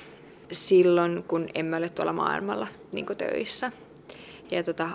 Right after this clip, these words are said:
harjoittelemme täällä niinku päivittäin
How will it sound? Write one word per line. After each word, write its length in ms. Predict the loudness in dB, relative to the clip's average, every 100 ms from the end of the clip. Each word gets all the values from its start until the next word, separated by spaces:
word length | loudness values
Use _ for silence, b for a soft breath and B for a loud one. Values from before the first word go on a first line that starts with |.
| -2
harjoittelemme 640 | 2 2 0 -2 -2 -2
täällä 280 | -4 -4 -4
niinku 240 | -6 -6
päivittäin 960 | -2 0 0 -2 -10 -12 -10 -10 -10